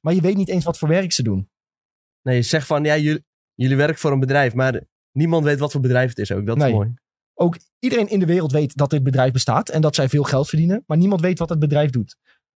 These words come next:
Speaker 1: D-, dit is allemaal heel vaag. En ook van, oké, maar die vrouw die hun baas is binnen het bedrijf,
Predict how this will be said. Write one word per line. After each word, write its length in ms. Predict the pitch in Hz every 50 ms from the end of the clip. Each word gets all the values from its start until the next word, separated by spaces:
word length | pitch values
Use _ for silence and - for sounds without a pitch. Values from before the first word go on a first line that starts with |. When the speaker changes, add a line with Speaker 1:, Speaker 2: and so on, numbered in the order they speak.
| _ _ _ _ _
Speaker 1:
D-, 180 | - 131 131 127
dit 40 | 135 143 143
is 100 | 131 -
allemaal 180 | - - 180 175
heel 200 | 156 156 185 190
vaag. 420 | - - 170 160 147 123 110 - - _ _ - _ _
En 140 | - 143 151
ook 100 | 170 165
van, 160 | - 151 143 139
oké, 320 | - 156 - - 147 131
maar 300 | 131 127 123 120 123 123 - _ _ _ _ _ _ _ _ _ _ _ _ _ _ _ _ _ _ _ - - _
die 220 | - 135 160 156
vrouw 260 | 127 139 143 156 165
die 160 | 156 156 151
hun 180 | 147 147 151 147
baas 320 | 131 139 135 151 151 156
is 120 | - 139 131
binnen 240 | - 147 151 151 135
het 100 | 135 131
bedrijf, 400 | 135 135 135 131 123 - -